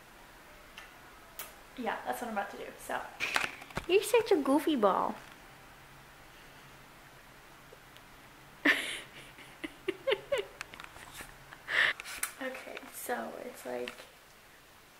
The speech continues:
two hours later, or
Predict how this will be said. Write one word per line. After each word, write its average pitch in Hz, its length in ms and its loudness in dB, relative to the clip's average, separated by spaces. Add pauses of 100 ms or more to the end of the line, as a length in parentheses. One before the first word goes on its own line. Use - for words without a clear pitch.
(460)
two - 220 -2
hours 131 360 0
later, - 440 -2 (500)
or 233 240 -4